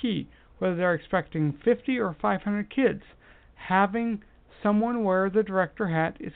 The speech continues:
key. For facilities, the cost can often range from several hundred to several thousand. Their church that they use, the Granite Springs Church in Lincoln, California, the A C cost alone for the week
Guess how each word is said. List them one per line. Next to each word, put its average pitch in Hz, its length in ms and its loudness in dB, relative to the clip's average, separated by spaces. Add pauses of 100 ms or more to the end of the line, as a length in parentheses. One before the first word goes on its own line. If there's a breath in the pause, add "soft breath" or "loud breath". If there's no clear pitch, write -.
key. 185 320 -2 (140)
For 165 180 -2
facilities, 214 680 2
the 165 60 -4
cost 185 480 -2
can 175 140 -4
often 160 340 -4
range 170 380 0
from 139 200 -8
several 175 300 -2
hundred 214 400 -2 (280 loud breath)
to 208 120 -10
several 226 300 2
thousand. 254 540 -2 (1080 soft breath)
Their 170 380 0
church 233 460 4 (100)
that 185 180 -4
they 180 140 2
use, 208 520 4 (280)
the 170 60 -8
Granite 175 420 -4
Springs 190 360 -6 (100)
Church 208 280 2
in 175 160 -4
Lincoln, 175 300 -2
California, 185 640 -2
the 147 140 -2 (120)
A 220 180 2 (100)
C 254 120 -2
cost 214 400 -2
alone 208 440 -2
for 165 140 -2
the 160 100 0
week 220 400 -2